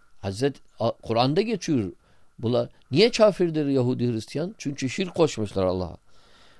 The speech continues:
Vassabi'in, diğer meseleler, dinler, yani diğer şeyler. Eğer bunlar kendi zamanlarında peygamberlerine uymuşsalar, onlar kıya-, ame-, a-, Allah'a ima-, iman etmişler. Allah'a iman etmek dedik nedir?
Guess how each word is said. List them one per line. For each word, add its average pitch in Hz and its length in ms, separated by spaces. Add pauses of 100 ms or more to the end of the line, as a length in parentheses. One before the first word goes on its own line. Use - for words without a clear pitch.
(160)
Vassabi'in, 170 800
diğer 165 240
meseleler, 95 680
dinler, 104 320
yani 107 300
diğer 107 200
şeyler. 87 340
Eğer 135 420
bunlar 143 380 (420)
kendi 135 400
zamanlarında 123 920 (300)
peygamberlerine 127 880
uymuşsalar, 113 800 (720)
onlar 147 280
kıya-, 139 340 (200)
ame-, 135 260
a-, 110 220 (320)
Allah'a 139 360
ima-, 160 420
iman 156 320
etmişler. 107 440
Allah'a 131 340
iman 208 340
etmek 185 380
dedik 190 220
nedir? 202 380